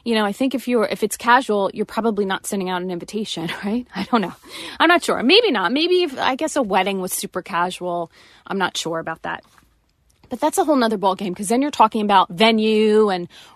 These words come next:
and location and weather and all that stuff. So anyway, um, okay, when the invitation says creative black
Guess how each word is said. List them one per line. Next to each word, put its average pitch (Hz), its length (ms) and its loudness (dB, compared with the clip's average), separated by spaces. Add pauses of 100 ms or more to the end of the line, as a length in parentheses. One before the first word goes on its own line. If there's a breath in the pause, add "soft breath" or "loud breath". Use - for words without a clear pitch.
(140 loud breath)
and 196 180 2
location 220 1040 0
and 175 160 -4
weather 208 400 2
and 190 140 -2
all 170 100 -2
that - 160 -6
stuff. - 260 -10
So 165 220 -6 (560 loud breath)
anyway, 208 600 4
um, 240 480 6
okay, 262 260 2
when 269 540 4
the 285 220 -2
invitation 294 880 -2
says 190 720 0 (200)
creative 302 880 0 (200)
black 214 480 2